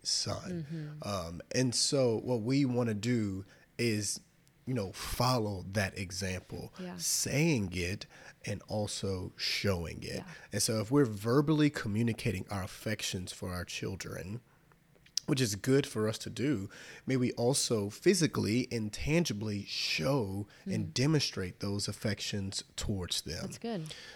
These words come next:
Speaker 1: Now, the Lord has uniquely wired each and every one of us.
Speaker 2: Mm-hmm.
Speaker 1: All of us are fearfully and wonderfully made. All of us were created with unique wirings to where we may express those affections,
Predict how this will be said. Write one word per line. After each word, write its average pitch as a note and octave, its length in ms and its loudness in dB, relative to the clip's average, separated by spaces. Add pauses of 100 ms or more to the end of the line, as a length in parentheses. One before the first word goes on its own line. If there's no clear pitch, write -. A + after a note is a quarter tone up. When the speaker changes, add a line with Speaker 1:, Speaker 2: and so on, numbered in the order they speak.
(100)
Speaker 1:
Now, G#2 320 0 (540)
the A#2 120 2
Lord C3 280 6
has B2+ 260 2
uniquely G#2+ 440 -2
wired F#2 500 -4
each G#2+ 240 -2
and F#2+ 100 -4
every F2+ 180 -4
one F2 200 -8
of - 120 -8
us. - 380 -6
Speaker 2:
Mm-hmm. E3 240 -4
Speaker 1:
All B2 160 8
of C#3+ 80 4
us C#3+ 120 2
are A2+ 40 2
fearfully A#2+ 480 0
and G2+ 160 -2
wonderfully G2 380 -4
made. B2+ 520 0 (220)
All B2+ 240 2
of B2 100 2
us A#2+ 300 4 (100)
were G#2 240 0
created A2 540 -2
with G#2 240 0 (100)
unique A#2+ 360 2
wirings G#2 840 0
to A2 120 -2
where G2 260 0
we B2 140 2
may B2 160 2
express - 680 -2
those F#2+ 280 -4
affections, G2 680 -6